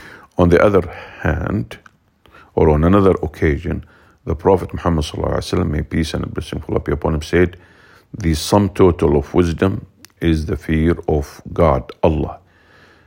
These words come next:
Islamic, the sum total of wisdom is the fear of God. Islamic morality begins with the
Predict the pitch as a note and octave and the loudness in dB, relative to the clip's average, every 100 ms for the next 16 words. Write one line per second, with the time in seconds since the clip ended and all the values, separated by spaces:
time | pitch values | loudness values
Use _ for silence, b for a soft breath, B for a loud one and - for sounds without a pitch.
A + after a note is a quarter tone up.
0 | b b _ A2 - - F#2+ E2 - - | b b _ -2 -2 0 0 0 -6 -20
1 | _ E2 E2 - G2+ E2+ - - - F2 | _ -4 -4 2 2 2 -4 -4 2 2
2 | - C#2+ - D#2 - G2+ F#2+ G#2+ A#2 - | 2 -2 0 -2 0 0 2 0 0 -2
3 | E2 C#2+ D2+ D#2+ C#2+ C2+ - B1+ - _ | -2 -2 -2 -2 -2 -4 -6 -6 -8 _
4 | b b b b _ A#2 - A2+ G#2+ G2 | b b b b _ -2 2 2 2 2
5 | C#2+ D2+ E2+ F#2+ - D#2+ D#2 C#2 E2+ F2 | 0 2 4 4 2 -2 -2 0 2 2
6 | D#2+ - D2+ D#2 C2+ D2 | -2 -8 -4 -4 -2 -4